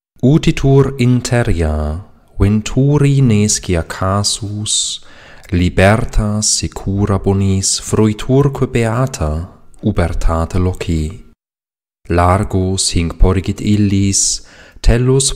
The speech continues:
prompta cibos, fruticis quin alter opimi,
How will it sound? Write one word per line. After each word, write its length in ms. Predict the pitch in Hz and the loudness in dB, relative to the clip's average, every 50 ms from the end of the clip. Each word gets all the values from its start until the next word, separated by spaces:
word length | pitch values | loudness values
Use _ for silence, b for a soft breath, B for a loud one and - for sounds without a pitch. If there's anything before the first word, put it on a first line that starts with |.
| - - | 2 2
prompta 460 | 139 127 127 131 135 135 127 - 113 | 2 4 4 2 2 -2 -2 -4 -6
cibos, 1000 | 113 - - 131 - - 78 73 76 76 80 - - - - - - - B B B B B B B B | -6 -4 -4 -4 -2 -2 -2 -2 -2 -4 -4 -6 -6 -4 -2 -2 -2 -4 B B B B B B B B
fruticis 640 | - - 160 165 160 - - - 92 85 - - | -4 0 0 0 2 0 -2 -2 -2 -2 0 -2
quin 280 | - - - 87 87 87 | -4 -2 -4 -2 -2 -2
alter 440 | - 85 87 101 107 104 - 110 98 | 0 0 2 2 0 0 -2 -2 -2
opimi, 840 | 95 92 - - - 107 107 110 110 107 101 101 98 101 104 107 | -2 -2 -4 -6 -4 -2 0 2 2 2 2 2 2 0 -2 -4